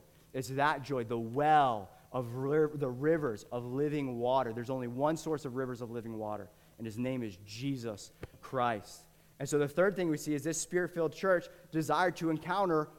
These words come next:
more of Jesus. They weren't just knowing about him.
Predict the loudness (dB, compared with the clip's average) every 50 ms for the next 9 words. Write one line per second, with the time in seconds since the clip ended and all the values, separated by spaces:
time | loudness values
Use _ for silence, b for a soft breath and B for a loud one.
0 | -12 -8 -4 0 2 4 6 6 8 8 6 4 2 0 -4 -2 -2 0 0 -2
1 | -4 -8 -12 -14 -20 -20 b b b b b b 4 4 6 6 4 2 0 -2
2 | -2 -2 -2 -2 0 4 4 6 6 6 6 4 4 4 2 4 6 6 6 6
3 | 4 2 0 0 0 0 -2